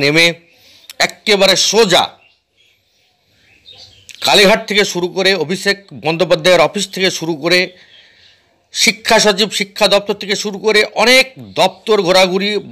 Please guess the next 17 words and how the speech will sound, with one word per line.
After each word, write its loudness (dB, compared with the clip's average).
মন্ত্রীদের -4
সাথে -4
যোগাযোগ 0
ইত্যাদি 0
ইত্যাদি 0
অনেক 0
কিছু -6
করেছেন। -8
এটা 0
কিন্তু 0
একটা -4
শুভ -2
উদ্যোগ, 0
এটা -2
অত্যন্ত 2
ভালো 6
দিক 2